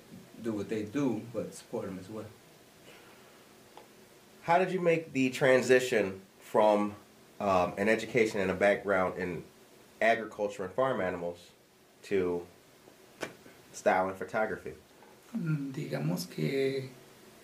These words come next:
Speaker 3: el por qué decidí por la fotografía y el arte, porque en México no hay otra decisión, simplemente estudias lo que hay. No hay dinero, es escuela pública, estudias lo que hay.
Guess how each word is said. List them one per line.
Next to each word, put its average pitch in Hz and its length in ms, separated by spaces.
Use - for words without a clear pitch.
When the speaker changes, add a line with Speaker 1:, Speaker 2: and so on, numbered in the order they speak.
Speaker 3:
el 147 120
por - 300
qué 151 120
decidí 143 540
por 143 140
la 127 120
fotografía 131 600
y 135 60
el 135 100
arte, 262 340
porque 147 260
en 143 100
México 175 440
no 147 240
hay 139 200
otra 139 220
decisión, 135 480
simplemente - 580
estudias - 400
lo - 120
que - 100
hay. - 80
No 135 160
hay 120 100
dinero, 147 360
es - 160
escuela - 500
pública, 156 500
estudias 117 360
lo - 120
que - 120
hay. - 140